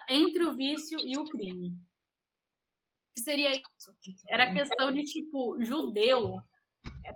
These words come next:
pelo que eu entendi, o judeu, ele era, tipo assim, as características de ser judeu, o comportamento de ser judeu, ele é um vício.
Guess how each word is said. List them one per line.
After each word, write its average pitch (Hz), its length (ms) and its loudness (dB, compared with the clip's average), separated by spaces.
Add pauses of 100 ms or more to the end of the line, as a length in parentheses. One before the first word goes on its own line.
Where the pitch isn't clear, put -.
pelo 330 220 4
que - 80 -4
eu - 20 2
entendi, 269 720 -2 (720)
o 214 40 -8
judeu, 269 400 2
ele 302 180 4
era, 302 200 8
tipo - 640 -8
assim, 311 220 0
as 226 140 0
características 330 760 2 (200)
de 214 360 -2
ser 240 300 0
judeu, 196 440 4
o - 460 -6
comportamento 233 640 4
de 233 80 -6
ser 247 180 -2
judeu, 202 500 -2 (400)
ele 262 220 2
é - 240 -12 (1000)
um 233 40 0
vício. 202 460 -4